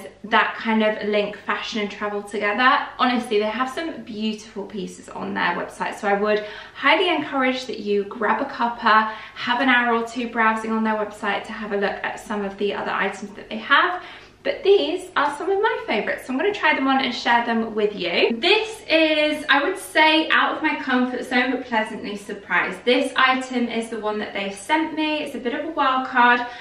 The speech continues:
I wouldn't have probably chosen this, which is quite a nice idea because now that I've got it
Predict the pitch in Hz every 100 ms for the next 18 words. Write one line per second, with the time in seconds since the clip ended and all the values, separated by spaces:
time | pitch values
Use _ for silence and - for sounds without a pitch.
0 | - - 240 277 381 415 370 - 381 370
1 | 349 - 302 285 277 269 254 277 403 -
2 | - 247 277 294 285 - - 330 427 349
3 | 320 302 269 - - - - - 254 254
4 | 262 - 208 - 233 226 - - - -
5 | _ _ _ _ - 247 285 392 392 349
6 | - 381 381 202